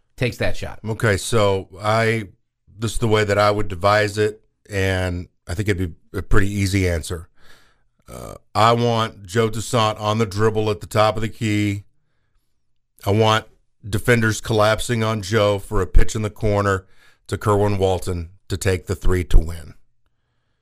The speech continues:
Speaker 2: Kerwin is thirteen of his last seventeen, I believe, from three-point range.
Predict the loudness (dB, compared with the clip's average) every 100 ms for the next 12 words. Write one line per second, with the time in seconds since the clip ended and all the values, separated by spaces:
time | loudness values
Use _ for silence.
0 | _ _ _ _ _ _ 2 4 4 0
1 | -2 -4 -2 -2 -4 -6 -2 -2 -2 -4
2 | -2 -2 -2 -4 -2 0 0 0 -2 -2
3 | -2 -4 -4 -2 -2 -2 -2 -2 -4 -4
4 | -2 0 0 0 0 -2 -4